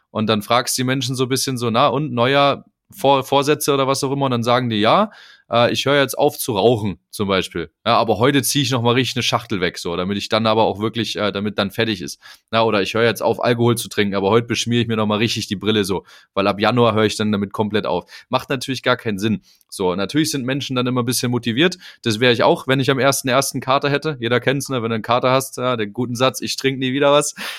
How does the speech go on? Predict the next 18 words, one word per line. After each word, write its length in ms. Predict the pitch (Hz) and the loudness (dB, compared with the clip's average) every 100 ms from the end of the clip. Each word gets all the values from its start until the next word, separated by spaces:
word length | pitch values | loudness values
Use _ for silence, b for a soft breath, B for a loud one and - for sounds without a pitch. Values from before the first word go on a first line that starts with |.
| B | B
So 120 | 123 | -2
der 140 | 120 | 0
Klassiker, 420 | 120 131 135 135 131 | 2 2 2 4 2
ist 100 | 123 | 2
natürlich 300 | 113 117 - | -4 -4 -2
klar, 160 | 127 | 0
dass 140 | 123 110 | 0 -2
Menschen 260 | 120 120 | -4 -2
da 80 | 117 | -2
motiviert 460 | 113 113 98 127 131 | -2 -4 -2 -2 -2
sind 140 | 110 | -2
oder 120 | 101 | 0
auch 100 | 98 | -2
grad 220 | - 110 | -2 -4
bezogen 340 | - - 113 107 | -4 -8 -6 -4
auf 120 | 101 | -6
den 120 | 98 | -8
Sportaspekt. 640 | - 123 123 95 - 120 | -2 0 2 -2 -2 -4